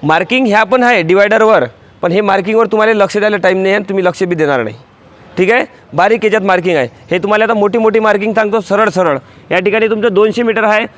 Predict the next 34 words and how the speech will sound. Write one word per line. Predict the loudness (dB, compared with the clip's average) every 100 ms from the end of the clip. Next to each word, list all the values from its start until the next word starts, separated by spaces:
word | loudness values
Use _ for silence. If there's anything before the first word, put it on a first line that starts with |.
| -6
हलकासा | -2 -2 -2 -2
नॉर्मल | 0 0 0 -2
चढ | 0 2
आहे, | 2 -2
चढ | -2 -2
म्हणजे | 0 0 0
असल्या | 0 -2
नसल्यासारखा. | -2 -2 -2 0 0 -2 -6 -20 -6
ठीक | -2
आहे, | -2 -4 -8 -2
या | -2
ठिकाणाहून | 0 0 -2 -2
तुम्ही | -4
पाचशे | -2 -2 -2 -2
मीटर | -2 -2
समोर | -2 -2 -2
गेले | 0 0 -2 -6 -12
का | -6
तुमचं | -4 -4
पाचशे | -2 -2 -2
मीटरवर | -2 0 0 0 -4 -10
समजा | -6 -4
मार्किंग | 0 0 0 0
आहे | 0
का, | 2
हे | 0
पाचशे | 0 -4 -2
मीटर | -4 -2
बा | -2
इथं | -2 -4
समाप्त | -4 -2 -2 0
झालं. | -2 -2 -6 -14 -20 -20 -4
समोर | -2 2
आले | 2 2 -2